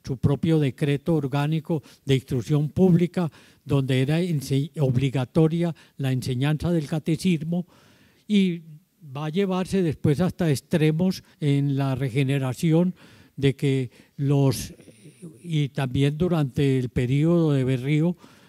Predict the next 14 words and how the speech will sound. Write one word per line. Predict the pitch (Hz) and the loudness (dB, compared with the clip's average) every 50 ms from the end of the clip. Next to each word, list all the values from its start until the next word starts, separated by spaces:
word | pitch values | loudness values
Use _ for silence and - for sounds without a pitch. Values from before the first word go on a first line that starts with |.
| _ _ _ | _ _ _
de | - 131 143 139 - | -2 0 0 0 0
que | - 160 147 139 | 0 0 0 0
los | 143 147 147 143 131 - | 0 0 0 0 2 2
estudiantes | 147 135 - - - 147 135 135 147 151 143 156 156 - 190 175 - - | 0 -2 -2 -2 -4 -4 -2 0 0 0 0 -2 -2 -2 -2 -4 -2 -2
tuvieran | 165 139 131 139 143 147 147 160 170 165 139 | 0 2 2 4 4 2 0 0 -2 -2 -4
que | - 160 151 | -2 -2 0
asistir | 160 156 - 175 170 143 - _ - 185 180 175 170 156 - - - - _ _ - | 0 0 0 -2 -4 -4 -4 _ 0 2 4 4 2 0 -6 -16 -20 -20 _ _ -8
a | 165 147 143 | -4 -4 -2
misa | 143 147 165 175 156 - 170 175 | 2 2 4 4 2 2 -2 -2
en | 165 160 | -2 -4
comunidad | - - 151 131 131 135 131 127 127 123 123 135 143 160 170 165 165 _ _ _ _ _ _ _ _ _ _ | -2 -2 -2 0 2 0 0 2 0 0 0 0 0 0 -2 -4 -6 _ _ _ _ _ _ _ _ _ _
todos | - 160 151 156 170 | 0 0 2 2 2
los | 165 160 156 143 | 0 0 0 0
domingos | 135 143 143 135 175 180 175 170 156 175 175 160 - | -2 -2 0 2 2 2 2 0 -2 -4 -6 -6 -8